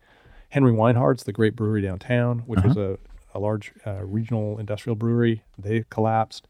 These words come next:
Speaker 1: Full Sail almost collapsed, almost got bought by V J Mallya, an Indian,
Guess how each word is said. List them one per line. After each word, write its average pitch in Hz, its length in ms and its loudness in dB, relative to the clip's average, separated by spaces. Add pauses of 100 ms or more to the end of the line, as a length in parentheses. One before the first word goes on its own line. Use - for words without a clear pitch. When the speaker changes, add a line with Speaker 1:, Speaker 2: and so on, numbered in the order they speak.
(340)
Speaker 1:
Full 131 240 4
Sail 127 220 0
almost 117 460 2
collapsed, 113 480 0 (100)
almost 107 320 -8
got 92 160 -4
bought 104 300 -10
by 95 240 -6
V 110 180 -2
J 107 140 -2
Mallya, 104 440 0
an 92 100 -10
Indian, 107 560 -6